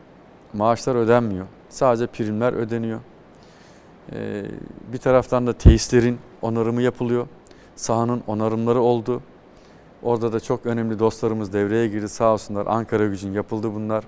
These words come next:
Ben hayatımda hiçbir şey için, kendim için gitmedim. Ankara Gücü için, e, bazı dostlarıma, bazı insanlara gittim, ricada bulundum.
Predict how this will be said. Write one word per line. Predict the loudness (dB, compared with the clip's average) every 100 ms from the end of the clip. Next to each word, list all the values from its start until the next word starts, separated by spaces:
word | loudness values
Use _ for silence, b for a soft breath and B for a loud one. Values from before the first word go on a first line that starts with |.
| -6
Ben | -2 -2 -4 -16 B B B B
hayatımda | 0 2 2 -2 -4
hiçbir | -6 -10
şey | -6 -6
için, | -6 -10
kendim | -4 -2 -2
için | -4 -8 -8
gitmedim. | -8 -8 -8 -10 -14 -20 B B B
Ankara | 0 0 0 0
Gücü | -2 -4 -8
için, | -8 -12 -12 -20 -20 B B B -14
e, | -10 -8 -8 0
bazı | 6 6 4 0
dostlarıma, | 0 0 -4 -4 4
bazı | 4 4 0
insanlara | -4 -4 -2 -4
gittim, | -6 -8 -8
ricada | -4 0 2 4 2
bulundum. | 0 -2 -8